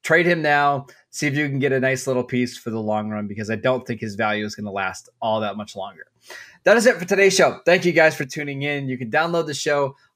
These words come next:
on Apple Podcasts, Spotify, Google Podcasts, or wherever you get your podcasts. Follow us on YouTube.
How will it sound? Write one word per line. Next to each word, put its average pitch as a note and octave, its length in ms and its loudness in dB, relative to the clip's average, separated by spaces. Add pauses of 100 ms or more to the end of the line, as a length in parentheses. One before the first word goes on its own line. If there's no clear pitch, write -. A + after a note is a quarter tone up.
on B2 60 -4
Apple C#3 240 -4
Podcasts, C#3 680 -2
Spotify, B2+ 600 0
Google C3+ 260 -6
Podcasts, B2+ 480 -2
or D3 60 -2
wherever A3 280 4
you G3 120 -2
get C3 160 -6
your A#2+ 120 -2
podcasts. A2 580 -4 (340)
Follow F#3 280 4
us F#3 160 0
on C#3 300 0
YouTube. G#3 520 2